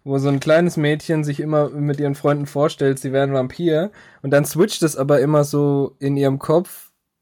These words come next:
au-, drauf rum, dass das wirklich so der Kampf gegen die Gegner wäre und dann switcht es auch so, als wäre sie wirklich ein Vampir, ihre Freunde wirklich diese Dinger und die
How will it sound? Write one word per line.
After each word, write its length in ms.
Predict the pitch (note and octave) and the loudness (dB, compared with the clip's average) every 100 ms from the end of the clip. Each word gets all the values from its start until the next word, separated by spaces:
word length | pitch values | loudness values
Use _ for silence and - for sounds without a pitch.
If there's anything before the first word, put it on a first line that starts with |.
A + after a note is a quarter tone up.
| _ | _
au-, 260 | A#2 C3 B2+ | 0 2 0
drauf 380 | A#2 C#3 C3+ C#3+ | 0 -2 0 0
rum, 160 | D#3 | 0
dass 160 | C#3+ C#3 | 0 -2
das 180 | C3+ - | -6 0
wirklich 340 | C#3+ D#3+ B2+ | 0 2 -2
so 120 | - | 0
der 140 | B2 A#2+ | 0 2
Kampf 320 | - C3+ C3+ | 2 0 0
gegen 200 | C3+ B2 | -2 -2
die 140 | B2 | -2
Gegner 340 | C3 B2+ C3+ B2 | -2 -2 -2 0
wäre 140 | B2+ | 0
und 80 | C3 | 2
dann 160 | B2+ C3+ | 0 0
switcht 260 | D3 C#3+ | -2 -2
es 100 | C#3 | 0
auch 140 | C3 C3+ | 0 0
so, 160 | C3+ | 0
als 160 | B2+ A#2+ | 0 2
wäre 140 | A#2 | 2
sie 100 | A#2 | 2
wirklich 300 | A#2+ D3+ C#3 | 0 0 -2
ein 80 | C#3 | 0
Vampir, 380 | C3+ C3+ C3+ C#3 | -2 0 2 2
ihre 180 | A#2+ B2 | 0 0
Freunde 340 | B2+ B2 A#2+ | 2 2 2
wirklich 280 | C3 C#3 C3 | 0 -2 -2
diese 220 | C3+ B2+ | -2 -2
Dinger 220 | C3 C3 | -2 0
und 80 | B2 | 0
die 140 | B2 | -2